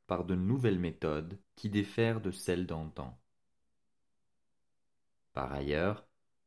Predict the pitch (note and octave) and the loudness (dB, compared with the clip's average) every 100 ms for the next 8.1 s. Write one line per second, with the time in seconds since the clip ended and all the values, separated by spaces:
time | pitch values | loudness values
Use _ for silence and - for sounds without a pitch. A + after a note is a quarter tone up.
0 | _ A2 A#2 - C#3+ D3+ G#2+ F#2+ - A#2 | _ 0 2 4 4 4 2 0 0 0
1 | - - - A2 F#2+ F2 D#2 D#2 E2 E2+ | -2 -12 -2 0 0 -2 -2 -2 0 0
2 | G2 C#3 - - - _ G2+ F#2+ - F#2+ | 0 -2 -6 -14 -20 _ -2 -2 -2 -2
3 | E2+ D#2+ - G#2+ A2+ F#2 D#2 D2 - A2 | -2 -4 0 4 4 4 0 -4 0 4
4 | G#2+ F#2+ E2+ - D#2+ E2 - F#2+ F#2 F#2+ | 4 2 -2 -8 -10 -10 -6 -6 2 4
5 | G#2+ A2 - _ - B2 A#2+ B2+ E3 B2 | 4 2 -2 _ 4 8 10 10 10 10
6 | G2+ G2 F2+ E2+ - E2+ E2 G2+ - G#2 | 8 4 2 -2 -4 -4 -4 -6 0 4
7 | G2+ G#2 B2+ C#3+ A2+ F#2+ F2 D#2 E2 F#2+ | 6 8 6 6 4 4 2 0 0 0